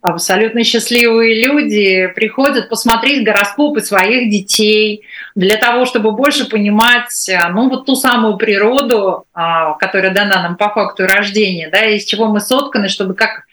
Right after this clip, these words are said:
свести к минимуму какие-то там травмирующие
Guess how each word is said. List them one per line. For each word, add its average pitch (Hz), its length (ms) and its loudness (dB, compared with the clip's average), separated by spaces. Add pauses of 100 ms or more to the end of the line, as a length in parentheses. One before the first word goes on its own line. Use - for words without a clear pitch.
(140)
свести 254 420 -2
к - 60 -4
минимуму 233 680 2
какие-то 214 580 0
там 165 240 -8
травмирующие 214 1400 2